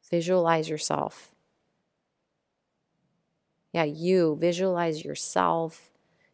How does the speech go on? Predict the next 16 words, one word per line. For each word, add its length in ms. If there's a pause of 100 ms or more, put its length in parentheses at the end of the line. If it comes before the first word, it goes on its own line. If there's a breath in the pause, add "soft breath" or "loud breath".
as 160
you 80
move 320
through 240
your 160
day, 420 (1400)
as 160
you 60
get 180
up, 420 (1300)
as 160
you're 180
exercising, 1040 (340)
as 140
you're 140
working. 720